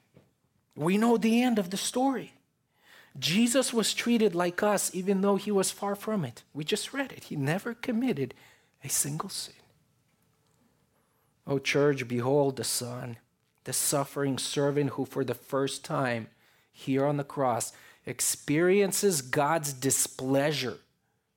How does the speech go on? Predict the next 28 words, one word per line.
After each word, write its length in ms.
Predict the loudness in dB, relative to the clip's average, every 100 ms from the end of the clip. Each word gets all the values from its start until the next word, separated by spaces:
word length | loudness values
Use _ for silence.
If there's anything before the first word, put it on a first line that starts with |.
| _ _ _ _ _ _ _ _ _ _ _ -4
Not 380 | 0 2 2 2
because 440 | 2 4 2 2
he 160 | 0 -2
failed 540 | 2 4 6 6 2
to 140 | 0 -6
please 480 | -2 2 4 4
him 240 | 4 4 6
in 160 | 4
one 220 | 4 4 6
way 180 | 6
or 160 | 6 4
another, 400 | 4 2 4 2
but 240 | 4 2
because 520 | 0 -2 2 2 2 -4
he 220 | -4 -6
took 540 | -6 -4 -2 -2 -4 _ _ _ _ _ _ -12
our 180 | -10
sin 400 | -4 -2 -2 -6 -12 -16 _ _ _ -12
on 140 | -8
the 60 | -6
cross, 560 | -8 -8 -12 -12 -14 -18 _ _ _ _ _ _ _ _ _ _ _ _ _ _ _ _ _ _ _ _ _ _
so 240 | -6 -2 2
that 200 | 2 4
we 160 | 0
too 340 | -2 -2 2 2
would 240 | 2 -2
be 100 | -2
loved 600 | 0 0 2 0 -2 -12